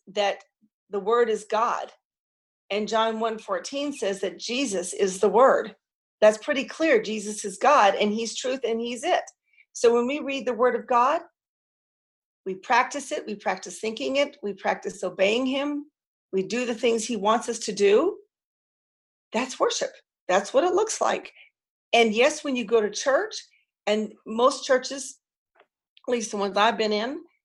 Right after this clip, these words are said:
begin with, uh, singing and praising God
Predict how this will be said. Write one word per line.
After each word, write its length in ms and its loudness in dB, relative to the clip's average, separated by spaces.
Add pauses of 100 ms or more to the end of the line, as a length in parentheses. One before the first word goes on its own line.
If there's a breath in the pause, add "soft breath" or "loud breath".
(260)
begin 460 2
with, 260 2 (680)
uh, 160 2
singing 680 0
and 280 -4
praising 480 0
God 440 4